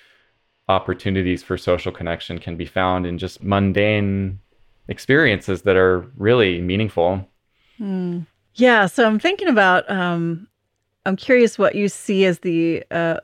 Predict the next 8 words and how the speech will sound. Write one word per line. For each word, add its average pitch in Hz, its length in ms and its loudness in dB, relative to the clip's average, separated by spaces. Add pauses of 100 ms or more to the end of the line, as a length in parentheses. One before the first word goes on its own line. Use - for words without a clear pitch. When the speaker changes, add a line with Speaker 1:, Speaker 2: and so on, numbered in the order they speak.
Speaker 2:
applicability 175 1160 0
or 160 500 0
value 175 500 0
of 156 120 -2
these 165 220 -2
kind 165 520 -2
of 156 240 -6
practices 160 920 -4